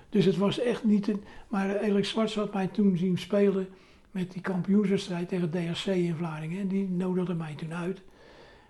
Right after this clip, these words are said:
En, eh, ja, uiteindelijk is toch Tonny van der Linden toen van dos, is toen, eh, toch, toch die als spits meegegaan. Ja, dat was het, wel een mooie ervaring voor me, maar dat, eh, nee, dat, dat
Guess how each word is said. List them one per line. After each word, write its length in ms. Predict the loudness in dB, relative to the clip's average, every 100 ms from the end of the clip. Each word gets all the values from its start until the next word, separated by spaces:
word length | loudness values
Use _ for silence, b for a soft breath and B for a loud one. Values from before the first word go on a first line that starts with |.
| B
En, 360 | -2 0 -2 -6 -20 b b b -6
eh, 140 | -2 0 -2 -6 -12 -14 0
ja, 340 | 4 4 0 -14 b b b b b _ _ -20 -6
uiteindelijk 500 | -2 0 0 -2 -4
is 120 | -2
toch 220 | -2 0
Tonny 280 | 4 6 6
van 140 | 4
der 120 | 2 4
Linden 300 | 4 4 2
toen 180 | -2
van 200 | 0 2
dos, 380 | 4 2 0 -10 -16 -8
is 320 | -4 -4 -2
toen, 240 | -2 0
eh, 360 | -2 -4 -6 -12
toch, 260 | -16 -16 -8
toch 220 | -6 -6
die 280 | -6 -6 -4
als 220 | -6 -8
spits 380 | -8 -2 -2 0
meegegaan. 600 | -4 -2 -4 -8 -8 -10 B B B B B B -6
Ja, 280 | -2 0 0
dat 180 | -2 -2
was 180 | -4
het, 180 | -4 -4
wel 180 | 0 4
een 80 | 6
mooie 260 | 8 6
ervaring 420 | 4 2 0 2 2
voor 160 | 2
me, 100 | 2
maar 240 | 0 -2 -4
dat, 220 | -4 -4
eh, 320 | -2 -2 -4 -8 -20 _ b b b b b b _
nee, 380 | 2 4 2 -2
dat, 180 | -8 -10
dat 220 | -14 -12